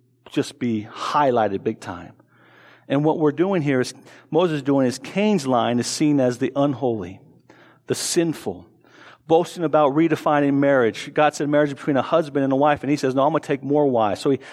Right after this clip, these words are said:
introduced polygamy. And then he sings a song, he writes a song, and he sings it to his wife about murdering at least one guy. But there was probably more. So he's boasting about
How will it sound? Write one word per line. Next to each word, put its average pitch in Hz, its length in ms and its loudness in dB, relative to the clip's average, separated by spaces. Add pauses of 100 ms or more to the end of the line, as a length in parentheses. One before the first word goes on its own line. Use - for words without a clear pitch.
(160)
introduced 147 640 -4 (140)
polygamy. 139 540 0
And - 600 -10
then 185 80 4
he 175 60 4
sings 190 340 0
a 160 60 0
song, 202 260 2
he 160 80 2
writes 185 260 -2
a 180 40 -8
song, 180 440 2
and 123 80 0
he 135 80 2
sings 220 320 0
it 175 120 -2
to 180 120 2
his 143 120 0
wife 170 280 2
about 135 320 2 (220)
murdering 180 400 4
at 160 100 6
least 185 240 -2
one 170 340 2
guy. 95 420 -2 (480)
But 147 100 0
there 165 80 6
was 151 140 2
probably 180 520 4
more. 147 340 2
So 180 140 2
he's 143 140 2
boasting 165 500 0
about 143 380 2